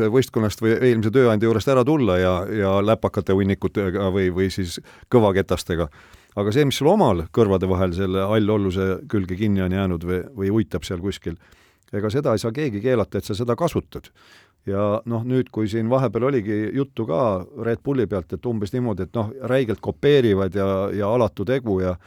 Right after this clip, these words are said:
siis kuidas seda keelata saab? Mõtleme kas või sellesama Adrian Newey peale, kes omal ajal Leyton House'ist, äh, palgati Williamsisse, siis tegelikult, äh, see Williams, millega hiljem Nigel Mansell võitis, äh, Williamsile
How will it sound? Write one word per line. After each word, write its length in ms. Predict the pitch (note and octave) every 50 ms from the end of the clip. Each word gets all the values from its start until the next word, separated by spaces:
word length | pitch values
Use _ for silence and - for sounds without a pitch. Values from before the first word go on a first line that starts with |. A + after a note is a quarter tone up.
| - - - _ _ -
siis 140 | - - -
kuidas 240 | - D3+ C#3 C3 -
seda 140 | - G2+ G2 G2
keelata 400 | C3 C3+ C3+ A2+ F2+ - - F2
saab? 220 | - F#2+ F2+ E2+
Mõtleme 400 | A2 A#2+ - - A2+ G#2 G#2 G#2+ G2+
kas 180 | G#2 A#2 G#2+ -
või 120 | - G2+ F2+
sellesama 420 | G#2 G#2 F#2+ B2 B2+ B2 A#2+ B2
Adrian 240 | B2+ G#2+ G2+ G#2+ G#2 A2+
Newey 260 | C3 C#3 B2 G#2 F2
peale, 260 | F#2+ F#2+ F#2 F2+ F2+
kes 160 | E2+ F2+ - -
omal 260 | A#2 A#2 A#2 G#2 G2 G2+
ajal 100 | G2 G#2+
Leyton 300 | A#2+ A#2 - A2+ G#2 F#2+
House'ist, 480 | B2+ C3 B2 G#2+ G2 E2+ - - -
äh, 720 | _ _ - _ _ _ _ _ _ _ - - G2+ F#2+ F#2+ F2+
palgati 420 | - G#2+ A2+ A2 G#2+ F#2+ - - G#2
Williamsisse, 680 | A2+ D3 C#3 A#2+ G2 - - - F2+ - - - F2 D#2+ - _ _ _ _ _ -
siis 180 | - - - -
tegelikult, 760 | D3+ D3+ C#3+ - F#2+ F#2 F#2 - - F#2+ F2 - _ - -
äh, 200 | F#2+ F#2 F#2 G#2+ - _ _ _
see 260 | - - - C3 C3+ A2+
Williams, 540 | G#2+ C3 C#3 C#3 B2+ F#2+ E2+ E2 - - - -
millega 500 | - A2 G#2 G2+ G#2 G2 G2 G2+ G2+ G2 F#2 _ _ _ _ _ _ -
hiljem 340 | C3 C3 B2+ A#2 G2+ G2+
Nigel 320 | A2+ B2 B2+ A#2+ - A2+ G#2
Mansell 400 | G#2+ C3 C#3+ C3+ A2 - G2 F2+
võitis, 380 | F#2+ G#2+ G2+ - - G2 F2+ -
äh, 220 | G#2 G2+ G#2 G#2 G2+ - - - - - - _ _
Williamsile 680 | - A#2+ B2+ B2 G#2+ F#2 - - G#2 F#2 G2 G2 G2